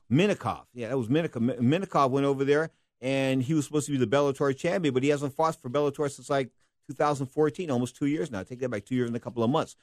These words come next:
when he defeated U F C veteran Cheick Kongo for the U-, for the Bellator title.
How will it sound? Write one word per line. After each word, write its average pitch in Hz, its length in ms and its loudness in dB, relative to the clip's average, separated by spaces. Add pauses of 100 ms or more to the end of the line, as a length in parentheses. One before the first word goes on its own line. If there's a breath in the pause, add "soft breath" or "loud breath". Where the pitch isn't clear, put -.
(180)
when 113 120 -2
he 113 60 0
defeated 110 340 0
U 123 180 2
F 113 60 -2
C 127 220 -2
veteran 117 560 -2
Cheick - 260 -8
Kongo 143 460 -2 (280)
for 107 80 -12
the 101 80 -6
U-, 110 180 -2
for - 140 -14
the 98 100 -4
Bellator 113 460 0
title. 123 340 -4